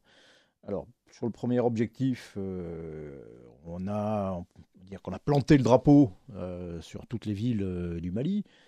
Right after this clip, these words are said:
Euh, pour autant, est-ce qu'on contrôle complètement l'ensemble du territoire ? Ce serait, à mon avis, un peu, quand même un peu ambitieux. Sur le deuxième objectif, la destruction des organisations de djihadistes, alors on a porté des coups, euh,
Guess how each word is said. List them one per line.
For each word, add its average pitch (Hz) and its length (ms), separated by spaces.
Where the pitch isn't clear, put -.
Euh, 101 180
pour 117 160
autant, 117 240
est-ce 104 100
qu'on 104 140
contrôle 127 600
complètement 113 520
l'ensemble 104 760
du 95 140
territoire ? 110 580
Ce 90 80
serait, 98 320
à - 20
mon 92 140
avis, 98 300
un 90 160
peu, 95 100
quand 85 80
même 87 80
un 90 40
peu 98 100
ambitieux. 131 460
Sur - 160
le 123 40
deuxième 139 280
objectif, 131 500
la 113 80
destruction 127 560
des 107 100
organisations 110 560
de 104 300
djihadistes, 113 560
alors 101 260
on 101 60
a 98 80
porté - 260
des 107 100
coups, 120 220
euh, 92 480